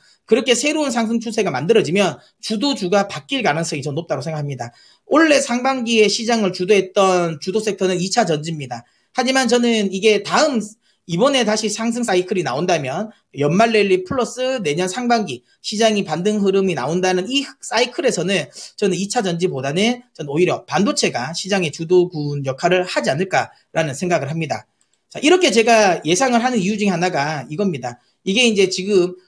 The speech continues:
주요국의 십이 개월 어, 예상 이피에스입니다. 어, 일단 세로축 같은 경우가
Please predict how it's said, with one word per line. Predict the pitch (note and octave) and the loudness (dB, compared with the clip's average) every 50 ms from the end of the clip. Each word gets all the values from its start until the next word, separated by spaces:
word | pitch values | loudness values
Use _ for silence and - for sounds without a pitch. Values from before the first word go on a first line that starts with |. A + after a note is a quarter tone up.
| _ _ | _ _
주요국의 | - - F#3+ F#3+ G#3+ C4+ D4 D4 A#3 A3+ A3 G3 G3 A#3 B3 C4+ D4 C#4+ - _ _ _ - | -6 -2 0 2 4 4 2 2 2 0 0 0 2 2 2 0 -2 -6 -14 _ _ _ -6
십이 | - - - E4+ E4 D#4 D#4 | -4 0 0 0 0 0 -2
개월 | - D4+ C#4+ B3+ G#3 G3 G3+ G3 F3 C#3+ - - _ | 0 2 4 4 4 4 4 2 0 -4 -8 -14 _
어, | - C#3 | -8 -2
예상 | C3 E3 G#3 A3+ C#4+ C#4 A#3 | 2 2 2 2 2 0 -2
이피에스입니다. | G3 G3 - - G3 - - C#3+ B2 A#2 A2+ A#2+ A#2+ - _ _ _ _ _ _ _ _ | -2 -4 -2 -4 -4 -4 -6 -10 -14 -14 -16 -18 -20 -20 _ _ _ _ _ _ _ _
어, | - - - | -20 -12 -10
일단 | A3+ B3 A#3+ D#4+ D#4 C#4+ C4+ B3+ | -6 -2 0 2 2 2 0 -2
세로축 | A#3+ A#3+ - C#4+ E4 G4 F#4+ - - - D4 C#4 C4 A#3+ B3 | -2 -2 -2 0 0 0 0 -2 -6 -6 -6 -6 -6 -6 -6
같은 | F#3 E3 - - A3 G#3+ | -6 -6 -4 -2 -2 0
경우가 | G3 E3+ D#3+ D#3+ D3+ B2 A#2+ C#3 C3+ C3 | 0 -2 -2 -4 -6 -6 -6 -6 -8 -12